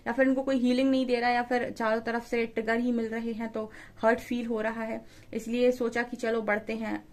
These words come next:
इसीलिए भी कहीं ना कहीं ये पर्सन आज के दिन में ऐसा सोच रहे थे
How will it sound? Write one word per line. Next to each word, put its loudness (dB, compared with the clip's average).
इसीलिए 6
भी 2
कहीं 4
ना 2
कहीं 0
ये 2
पर्सन -2
आज 0
के 0
दिन 2
में 0
ऐसा -4
सोच -4
रहे 0
थे -4